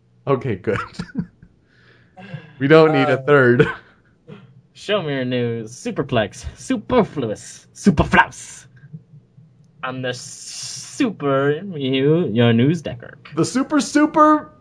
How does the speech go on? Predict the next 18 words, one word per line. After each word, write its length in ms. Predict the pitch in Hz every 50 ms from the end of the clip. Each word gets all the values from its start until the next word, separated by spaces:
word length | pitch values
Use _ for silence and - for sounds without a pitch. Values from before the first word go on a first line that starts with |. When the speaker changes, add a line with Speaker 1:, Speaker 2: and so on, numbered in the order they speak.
| _ _ _
Speaker 1:
Super 440 | - - - 302 294 - 233 185 175
Show. 540 | 175 - 170 156 139 127 123 120 117 113 - - - - - - - _ _ _ _ _ _ _ _ _ _ _ _ _
Speaker 2:
Supersonic 1120 | - - - 226 233 226 196 208 202 185 - - - - 196 185 185 185 190 190 175 135 -
Search 580 | - - - - 196 190 185 185 - - - 175
and 120 | 170 156
Squash 460 | 147 - - 190 180 180 185 180 - -
Squid. 640 | - - - - 151 139 127 120 110 104 101 - - - _ _ _ _ _ _ _ _ _ _ _ _ _ - - _ _ 135 156 - - - _ _ _ _ _ _ _ _ 165 160 - - _ - - _ _ _ _ -
Speaker 1:
Oh, 140 | - 147 139
man. 500 | 117 117 131 151 143 123 110 92 85 85 _ _ _ _ _ _ _ _ _ _ _ -
I 140 | 107 113 123
know 480 | 143 151 151 156 156 151 143 127 117 -
a 80 | 117 113
winner 320 | 117 135 143 147 143 143
name 480 | 147 165 165 165 160 156 143 139 127 123 _ _ _ _ _ _ _ _ _ -
when 100 | 120 131
I 180 | 147 160 165 151
hear 260 | 139 175 202 202 175
it. 320 | 170 160 160 - - -